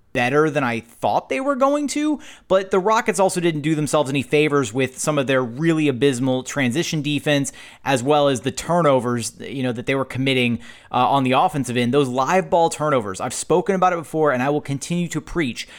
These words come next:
Live ball turnovers are the death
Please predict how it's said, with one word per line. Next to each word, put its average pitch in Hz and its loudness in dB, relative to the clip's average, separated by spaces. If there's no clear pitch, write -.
Live 151 2
ball 170 4
turnovers 131 0
are 143 4
the 147 -6
death 139 -2